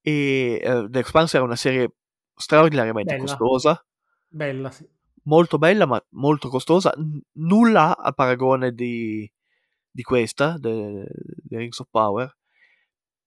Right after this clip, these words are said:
Speaker 1: Però all'epoca era una delle più costose in assoluto e quindi, dovendo, eh, mettere in cantiere questa, è ragionevole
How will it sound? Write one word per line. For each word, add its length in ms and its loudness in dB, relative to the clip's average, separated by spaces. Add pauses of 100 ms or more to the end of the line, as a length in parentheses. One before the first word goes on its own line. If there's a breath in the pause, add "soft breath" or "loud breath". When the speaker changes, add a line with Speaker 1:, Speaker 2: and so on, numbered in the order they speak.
(260)
Speaker 1:
Però 320 4 (220)
all'epoca 760 2
era 200 -2
una 200 -6
delle 200 -10
più 100 -16
costose 440 -10
in 60 -10
assoluto 460 -4
e 40 -2
quindi, 400 -10 (800 soft breath)
dovendo, 760 2
eh, 260 0
mettere 480 -2
in 60 -6
cantiere 400 -2
questa, 560 -2
è 160 2
ragionevole 840 0